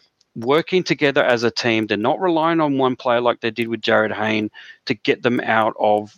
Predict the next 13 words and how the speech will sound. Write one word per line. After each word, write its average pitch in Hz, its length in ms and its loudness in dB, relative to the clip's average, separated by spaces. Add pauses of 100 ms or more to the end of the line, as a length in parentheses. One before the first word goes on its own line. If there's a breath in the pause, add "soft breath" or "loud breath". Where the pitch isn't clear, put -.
(120)
of, 107 280 -2
uh, 98 460 2 (160)
of 113 200 -4
the 107 120 -2
rut, 107 280 2 (460 loud breath)
to 127 100 -2
get 123 240 -2
them, 107 320 2
you 123 100 0
know, 107 160 2
through 117 240 0
the 110 140 0
line. 110 380 2